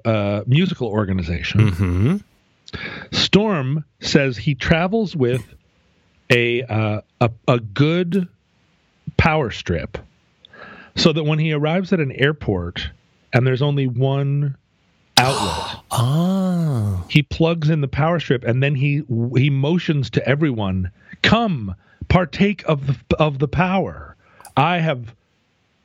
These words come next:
Speaker 1: I have quintupled
Speaker 2: He's doing a
Speaker 1: the"
Speaker 2: loaves and fishes type situation.
Speaker 1: Yes. And then everyone gets to plug their phone in,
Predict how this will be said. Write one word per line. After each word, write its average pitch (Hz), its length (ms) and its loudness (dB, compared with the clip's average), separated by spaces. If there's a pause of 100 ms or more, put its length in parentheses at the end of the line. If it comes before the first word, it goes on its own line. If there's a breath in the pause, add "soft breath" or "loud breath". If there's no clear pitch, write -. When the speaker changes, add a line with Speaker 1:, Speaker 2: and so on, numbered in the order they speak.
Speaker 1:
I 151 160 4
have 151 260 -4
quintupled 127 840 0
Speaker 2:
He's 120 140 4
doing 294 220 2
a - 40 2
Speaker 1:
the" 135 80 4
Speaker 2:
loaves 170 240 0
and 160 100 0
fishes 339 320 -2
type 113 180 0
situation. 101 580 -2 (140)
Speaker 1:
Yes. - 760 -2 (440 loud breath)
And 135 180 2
then 147 380 0
everyone 196 760 0
gets 117 220 -4
to 113 100 0
plug 101 300 0
their 95 140 0
phone 92 360 0
in, 101 340 0